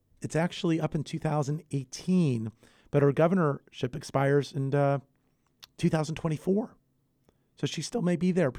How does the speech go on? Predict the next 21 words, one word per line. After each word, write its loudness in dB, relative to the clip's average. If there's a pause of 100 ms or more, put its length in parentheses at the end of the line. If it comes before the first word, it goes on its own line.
(120)
regardless -2
if -8
they 0
replace -6
her. -12 (1400)
So 0
we'll 2
see. -4 (880)
Now, 2 (420)
they're 6
kind 2
of 4
leaning, 0 (400)
there's 0
a 2
reports 0
out 2
there 2 (580)
that, 0
uh, 2
David 0